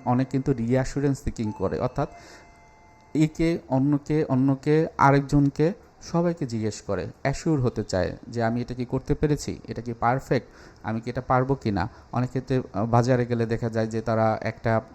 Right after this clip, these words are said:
জামা কাপড় বারবার চুজ করে, আবার একজনকে জিজ্ঞেস করে এটা কি ভালো হবে কি না। So, এই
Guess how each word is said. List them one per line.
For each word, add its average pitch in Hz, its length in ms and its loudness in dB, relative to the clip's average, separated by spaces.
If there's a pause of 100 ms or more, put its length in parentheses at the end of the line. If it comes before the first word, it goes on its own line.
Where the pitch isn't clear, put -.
(100)
জামা 113 240 4
কাপড় 110 260 0
বারবার 113 380 2 (220)
চুজ 127 240 -2
করে, 104 300 2 (340)
আবার 113 540 2
একজনকে 120 440 -2
জিজ্ঞেস 120 280 2
করে 110 180 2
এটা 107 100 -4
কি 123 120 -4
ভালো 120 240 4
হবে 107 200 4
কি 104 120 -4
না। 95 140 -2 (340)
So, 120 120 -2
এই 170 240 0